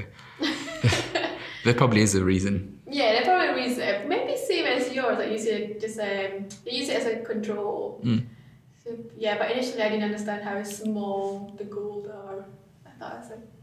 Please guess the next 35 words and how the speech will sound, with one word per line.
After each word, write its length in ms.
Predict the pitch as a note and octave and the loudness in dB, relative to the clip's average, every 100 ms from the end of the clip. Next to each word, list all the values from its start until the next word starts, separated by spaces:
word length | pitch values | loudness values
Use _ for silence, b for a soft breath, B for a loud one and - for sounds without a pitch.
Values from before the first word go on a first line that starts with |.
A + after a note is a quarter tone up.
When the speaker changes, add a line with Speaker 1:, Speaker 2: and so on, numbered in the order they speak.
| - - | -20 -14
Speaker 1:
you 80 | G#3+ | -8
know, 80 | |
you 140 | G#3 G#3 | -8 -6
can 140 | G#3 G#3 | -8 -8
steal 240 | A3 G#3+ | -8 -8
it 300 | A3 - - - - | -8 -10 -16 -20 -16
and 240 | G3 G#3 G#3 | -14 -12 -14
sell 200 | - G3+ - | -12 -10 -10
it, 120 | - - | -14 -20
but 100 | - - _ - - - - | -20 -20 _ -18 -18 -18 0
Speaker 2:
Very 300 | G#2 F#2+ F2+ | 2 4 4
small. 340 | - - G2 - - B B B B B B - | 0 0 -4 -6 -14 B B B B B B 0
So 180 | - | 6
Speaker 1:
Very 60 | G#2 | 6
Speaker 2:
the 80 | G2+ | 6
ones 240 | G2+ G#2 G#2 | 6 6 6
Speaker 1:
small. 100 | G2+ | 6
Speaker 2:
we 60 | G2+ | 6
use 160 | G2+ C#2 | 6 4
are 180 | F2+ | 2
about 460 | F#2+ G2 F#2+ G2+ - | 2 2 2 2 -2
thirty 920 | - - - - - B2 A#2 A2+ - | -6 -8 -8 -12 -2 2 2 2 2
nanometer 720 | A2 G#2 G#2 G#2+ G#2 - G#2 | 4 4 4 4 4 2 -2
in 120 | G2 G2 | 0 0
diameter 560 | F#2+ F#2+ F#2+ F#2+ - | 2 2 2 0 -2
in 100 | A#2 | -2
average 480 | G#2+ G#2 - - - B B B B B B - | -2 -4 -4 -4 -6 B B B B B B -4
for 120 | G2+ | 0
both 460 | G2 F#2 - - - | 4 2 0 -6 -2
particles, 500 | G2 - G2 G2 - | -2 0 0 0 -2
which, 480 | - - - - - | -2 0 0 0 -4
uh, 160 | - - - | -8 -8 -8
yeah, 220 | - - - | -6 -4 -2
is 320 | G#2+ - - | -4 -6 -8
small. 560 | - - - G2+ - | -6 -2 0 0 -4